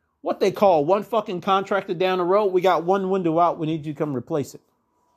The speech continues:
How much that window gonna cost? Two hundred dollars? Oh, God. These people destroyed this building. Two hundred dollars worth of a fucking window. This is crazy. And then they came in and, and, and, and walked all over the floor. They scuffed up all the wax. And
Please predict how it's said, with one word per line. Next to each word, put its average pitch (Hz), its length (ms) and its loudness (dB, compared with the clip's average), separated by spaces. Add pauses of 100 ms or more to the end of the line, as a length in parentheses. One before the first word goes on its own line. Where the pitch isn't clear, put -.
(160)
How 196 100 6
much 214 160 2
that 190 160 2
window 185 220 0
gonna 170 240 2
cost? 127 420 -2 (480)
Two 226 200 0
hundred 190 180 2
dollars? 196 360 4
Oh, 262 800 4
God. 185 420 0 (340)
These 220 140 -6
people 220 260 -2
destroyed 202 640 4
this 139 160 -10
building. 127 520 -6
Two 294 260 -4
hundred 247 260 0
dollars 214 360 4
worth 208 220 -2
of 123 140 -10
a 104 80 -12
fucking 233 460 -6
window. 127 340 -8 (440)
This 247 160 0
is 131 220 -2
crazy. 254 680 2 (1300)
And 151 100 0
then 190 80 4
they 196 100 4
came 233 400 2
in 226 240 0
and, 135 100 -4
and, 139 200 -8
and, 131 180 -10
and 143 220 -6
walked 214 300 2
all 226 180 2
over 208 180 2
the 143 80 -2
floor. 226 460 4
They 156 100 -6
scuffed 208 380 -4
up 220 160 -4
all 220 160 2
the 151 100 -2
wax. 175 460 -2
And 180 200 -4